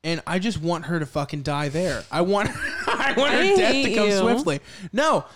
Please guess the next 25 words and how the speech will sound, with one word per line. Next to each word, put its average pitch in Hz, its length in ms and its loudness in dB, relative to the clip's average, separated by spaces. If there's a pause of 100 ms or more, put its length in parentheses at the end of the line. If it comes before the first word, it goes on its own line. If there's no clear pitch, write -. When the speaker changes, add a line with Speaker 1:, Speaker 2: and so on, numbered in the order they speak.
(140)
Speaker 1:
because 220 240 2
Speaker 2:
She's 381 160 4
adorable. 208 580 4
Speaker 1:
it's 165 120 4
an 160 100 4
interesting 208 920 0
reason 208 340 2
to 156 60 0
have 180 220 0
your 170 80 2
name 185 240 2
like 139 160 0
that. 269 80 -2
Speaker 2:
Yeah. 170 320 -2 (180)
Speaker 1:
But 180 140 2
she 220 140 -2
gives 220 240 2
it 214 80 4
all 165 160 2
stunted 185 480 0
as 147 120 0
shit. 165 300 0
Like, 139 160 -4
she's 185 280 -2
talking 180 600 -2